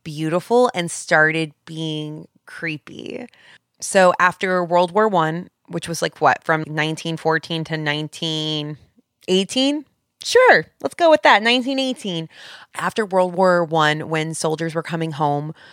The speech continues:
looking back at Victorian homes, it literally symbolized everything that they were against. Extreme wealth and greed, and it was just kinda like fake facades.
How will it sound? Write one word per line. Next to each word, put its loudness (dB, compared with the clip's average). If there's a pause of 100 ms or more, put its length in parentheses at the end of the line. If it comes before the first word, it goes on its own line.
(160)
looking -2
back 2
at 2
Victorian -2
homes, -2
it -2
literally 0
symbolized 0
everything -6 (420)
that 4
they -2
were 0
against. -10 (380)
Extreme -8
wealth 4 (160)
and -6
greed, -6 (400)
and -2
it -2
was -4 (100)
just -4
kinda 0
like -2
fake -4
facades. -4